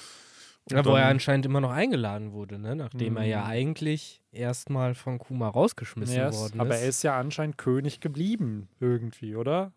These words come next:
Speaker 2: Ja,
Speaker 3: Also,
Speaker 1: Ja,
Speaker 2: also
Speaker 1: genau.
Speaker 2: ich kann's mir nicht anders erklären. Es wird ja später nochmal drauf eingegangen, dass er halt immer noch von der Weltregierung supported wird,
Speaker 3: Mhm.
Speaker 2: scheinbar.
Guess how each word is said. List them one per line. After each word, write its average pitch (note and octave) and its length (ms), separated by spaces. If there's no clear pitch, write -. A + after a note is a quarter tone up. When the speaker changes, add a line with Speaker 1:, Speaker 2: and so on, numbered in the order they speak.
Speaker 2:
Ja, F3 140
Speaker 3:
Also, C3+ 140
Speaker 1:
Ja, C#3+ 160
Speaker 2:
also D3 160
Speaker 1:
genau. A2 340
Speaker 2:
ich F#2+ 100
kann's D#3 300
mir D#3 160
nicht C#3 200
anders C#3+ 260
erklären. C3+ 500
Es D#3 140
wird D3 120
ja D3+ 80
später D3 380
nochmal C3+ 220
drauf A#2 240
eingegangen, B2+ 520
dass A#2 220
er A2 160
halt A#2 180
immer A#2+ 200
noch A#2+ 200
von A2+ 500
der G#2 720
Weltregierung A#2 840
supported C3 640
wird, C#3 220
Speaker 3:
Mhm. - 0
Speaker 2:
scheinbar. B2+ 480